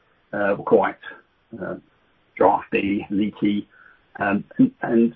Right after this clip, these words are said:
I think we're familiar with the historical problems with prefabricated buildings. So that's, um, more of a consumer perception that we can need to overcome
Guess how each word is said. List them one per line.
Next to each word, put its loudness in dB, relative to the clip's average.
I -16
think 0
we're -4
familiar 4
with -2
the -4
historical 2
problems -10
with -8
prefabricated -8
buildings. -2
So 4
that's, -4
um, -8
more 2
of -10
a -2
consumer 2
perception -4
that -6
we 0
can -6
need 6
to -8
overcome -2